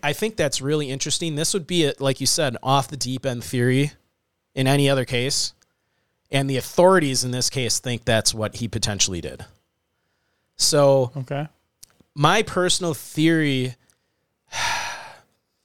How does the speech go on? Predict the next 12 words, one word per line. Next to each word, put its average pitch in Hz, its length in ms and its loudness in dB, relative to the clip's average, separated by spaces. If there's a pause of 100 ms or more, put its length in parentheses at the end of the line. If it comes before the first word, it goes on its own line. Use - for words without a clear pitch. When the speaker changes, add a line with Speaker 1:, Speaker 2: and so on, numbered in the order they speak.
(720)
Speaker 1:
I, 214 540 -2 (1080)
I 175 120 4
have 220 100 0
a 147 60 0
hard 139 260 0
time 151 420 -2 (640)
coming 147 320 0
to 143 120 0
the 123 120 -4
spy 127 320 -4
theory. 131 440 2 (1000)
Speaker 2:
What? 135 640 2